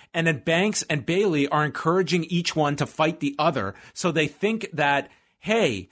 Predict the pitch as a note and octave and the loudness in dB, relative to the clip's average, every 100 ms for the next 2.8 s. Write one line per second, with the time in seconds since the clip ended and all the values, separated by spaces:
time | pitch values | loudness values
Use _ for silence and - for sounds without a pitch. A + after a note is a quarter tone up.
0 | _ - D3 A3+ E3+ E3 - - A3 B3+ | _ -8 -2 0 0 -2 -2 -2 2 2
1 | D#3 A#2+ A2 - - _ - F#3+ E3+ D#3+ | 0 0 -2 -4 -8 _ -6 0 2 2
2 | D#3 - _ _ D3 F#3+ F#3+ | 0 -6 _ _ -4 0 0